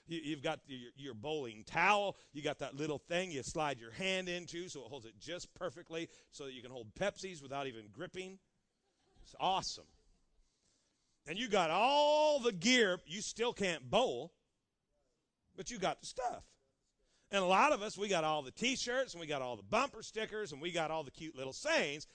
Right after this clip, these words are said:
We're still not Christians because of that. We're just part of a denominational, uh, agreement. Hello, somebody. It ain't good, ain't bad. It just, it just don't matter. And what's crazy is that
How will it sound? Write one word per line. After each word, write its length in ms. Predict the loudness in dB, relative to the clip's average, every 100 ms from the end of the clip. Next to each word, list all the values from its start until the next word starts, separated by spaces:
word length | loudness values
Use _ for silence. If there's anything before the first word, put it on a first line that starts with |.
| _
We're 100 | -10
still 280 | -8 0 0
not 220 | 0 -6
Christians 640 | -8 -8 -6 -6 -6 -8 -8
because 340 | -10 -8 -10
of 140 | -12 -12
that. 260 | -10 -10 _ _ _ _ -12
We're 100 | -10
just 180 | -10
part 240 | -4 -2 -2
of 80 | -4
a 40 |
denominational, 920 | -12 -10 -10 -10 -8 -10 -12 -14 -16 _ _ _ _ _ _
uh, 180 | -4 -4 -6
agreement. 480 | -10 -6 -6 -8 -14 -20 _ _ _ _ _ _ _ -8
Hello, 160 | -8
somebody. 380 | -8 -12 -14 -20 _ _ _ _ _ _ _ _ _ _ _ _ _
It 100 | -14 -12
ain't 200 | -12 -6
good, 240 | -4 -2
ain't 220 | -2 0
bad. 280 | 2 4 2
It 80 | -4
just, 240 | -8 -10 -14 -8
it 80 | -8
just 200 | -8 -10
don't 180 | -12 0
matter. 440 | 0 0 -4 -16 _ _ _ _ _ _ _ _
And 160 | -2 0
what's 240 | -2 -4
crazy 600 | -16 -4 0 0 0 -2
is 260 | -2 -4 0
that 180 | -2